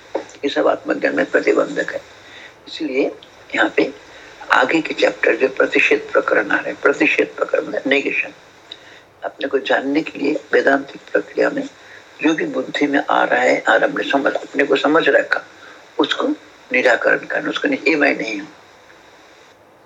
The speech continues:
तो इस प्रकार के इसको नियम होते हैं। जब कुछ, सब कुछ निराकरण करते करते जिसको फिर हम निराकरण निषेध नहीं कर सकते हैं, मैं,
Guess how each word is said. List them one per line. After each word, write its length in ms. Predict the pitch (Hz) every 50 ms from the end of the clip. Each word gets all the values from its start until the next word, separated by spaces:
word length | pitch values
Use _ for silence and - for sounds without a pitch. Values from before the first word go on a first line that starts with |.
| - - - - - - _ _ -
तो 60 | -
इस 180 | - - - -
प्रकार 280 | - 143 - - 139
के 180 | - - - 147
इसको 200 | 143 - - -
नियम 320 | 113 117 120 113 110 107
होते 280 | - - - - - -
हैं। 160 | 254 - - - - - - - - - - - - - - - - - - - - - - - - - - - - - - -
जब 200 | - 427 - -
कुछ, 220 | - - - - -
सब 140 | 165 - -
कुछ 240 | - 160 - 160
निराकरण 580 | 147 139 135 139 143 147 - 156 147 156 156 147
करते 380 | - - 165 - - - 180 -
करते 400 | - - - - - - - - - - -
जिसको 360 | 156 151 147 - - - -
फिर 200 | - - - 170
हम 140 | 170 165 151
निराकरण 640 | 139 135 139 143 139 - 160 151 151 139 135 - - -
निषेध 400 | 127 131 - - - - - - 143
नहीं 120 | 165 196
कर 180 | - - - -
सकते 360 | - - - - - - - -
हैं, 160 | - - - - - - - - - - - - - _ _ _ _ _ _ _ _ _ -
मैं, 160 | 139 139 131